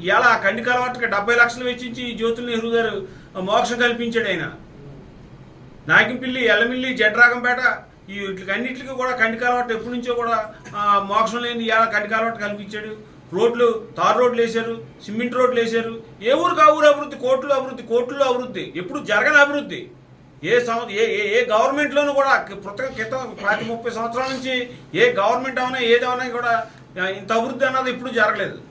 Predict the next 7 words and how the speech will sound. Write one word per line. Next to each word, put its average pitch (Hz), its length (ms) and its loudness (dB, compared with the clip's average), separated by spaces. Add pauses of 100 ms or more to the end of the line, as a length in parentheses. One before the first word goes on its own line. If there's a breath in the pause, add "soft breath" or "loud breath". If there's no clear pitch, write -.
(160)
రమారమి 262 460 2
మూడు 240 380 -2
వందల 233 240 -2
కోట్ల 254 680 0 (240 loud breath)
రూపాయలతోటి 240 600 -2
ఇవాళ 226 160 2
కాన్స్టిట్యుయెన్సీలో 233 880 0